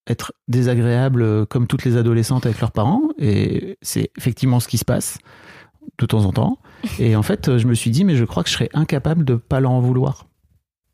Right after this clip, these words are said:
Speaker 1: si je fais ça. Si je ne fais pas ça, justement. Si je n'ouvre pas mes bureaux à Paris. Je serais pas capable de pas leur en vouloir. Et en fait, euh, il y aura peut-être un truc de,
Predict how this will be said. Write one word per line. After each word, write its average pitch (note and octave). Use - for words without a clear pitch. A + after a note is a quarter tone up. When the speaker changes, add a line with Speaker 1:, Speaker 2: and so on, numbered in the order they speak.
Speaker 1:
si -
je A#2+
fais A#2+
ça. B2
Si B2+
je C3
ne C3
fais C#3
pas A#2+
ça, B2
justement. A#2+
Si B2+
je B2+
n'ouvre B2+
pas B2
mes B2
bureaux A#2+
à A#2+
Paris. -
Je -
serais -
pas D#3
capable C#3
de A#2+
pas A#2+
leur A#2+
en B2
vouloir. B2
Et A#2+
en A#2
fait, F3+
euh, A#2
il A2
y A#2+
aura A2
peut-être D3
un C3
truc D3
de, A2+